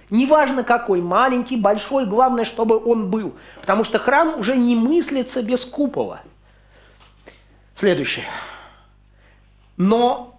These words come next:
средневизантийский купол может быть очень разным. Вот мы видим с вами пример купола низкого и купола очень высокого, уникального, с двумя ярусами окон.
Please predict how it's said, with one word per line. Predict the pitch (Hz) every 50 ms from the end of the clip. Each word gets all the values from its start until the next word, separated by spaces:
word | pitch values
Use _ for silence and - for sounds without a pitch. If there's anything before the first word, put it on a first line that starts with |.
| _ -
средневизантийский | - - 247 247 233 220 208 190 196 185 196 196 196 220 196 - - - 196
купол | - - 381 392 370 320 277 - - - -
может | 196 226 233 240 214
быть | 202 240 233 - -
очень | 214 220 - 226 220 220
разным. | 214 165 117 - - 120 110 104 - -
Вот | 269 302 269
мы | 277 247 214
видим | 240 214 175 180 170
с | 156 - 185
вами | 185 175 160
пример | 156 175 170 170 170 151 131
купола | - - 240 196 - 160 143 131 117 - - - - _ _ _ -
низкого | 180 196 202 190 165 - - - 233 269 311 339 330 330 - - - - - - - _ _ _ -
и | 208 220
купола | 240 240 247 247 185 214 233 220
очень | - - 254 247 294 277 - 233 208 180
высокого, | 175 170 - 202 190 147 147 147 156
уникального, | 160 170 180 185 185 185 - 247 277 277 277 254 233 208 175 160 147 135 - - - - _ _ _
с | - - 151
двумя | 151 160 185 202 196 208 220 220 233 254 262 247 - - -
ярусами | - 180 208 202 190 175 175 170 - 196 185 180 185
окон. | 196 - 240 240 - - - 214 -